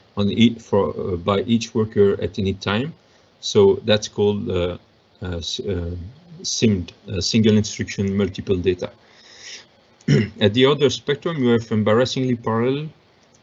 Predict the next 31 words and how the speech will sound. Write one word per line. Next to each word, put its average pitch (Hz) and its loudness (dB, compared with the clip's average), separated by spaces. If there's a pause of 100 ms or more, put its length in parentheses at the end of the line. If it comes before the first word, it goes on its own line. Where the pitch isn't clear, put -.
(100)
when, 113 4
uh, 104 2
actually 110 -2
the 104 0
processors 127 -2
do 107 0
not 104 2
work 104 4 (100)
together 98 2
at 101 -4
all. 107 4
They 110 -2
are 95 0 (360)
completely 107 -2 (100)
independent. 101 0
They 107 6
work 101 4
asynchronously. 110 0 (500)
Uh, 104 2
for - 2
instance, 113 2
when 104 2
you 101 2
have 101 0 (640)
large 117 2
number 107 6
of 98 2
files 107 0
to - -16
process, 110 -4 (600)
uh, 95 -2